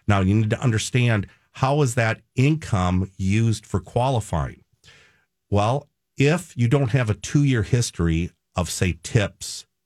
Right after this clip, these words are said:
bonus, commissions,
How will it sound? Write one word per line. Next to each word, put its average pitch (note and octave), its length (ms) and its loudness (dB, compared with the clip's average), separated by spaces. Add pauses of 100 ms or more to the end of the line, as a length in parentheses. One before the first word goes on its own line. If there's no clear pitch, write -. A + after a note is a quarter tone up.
(300)
bonus, G2+ 640 0 (400)
commissions, F#2+ 840 -2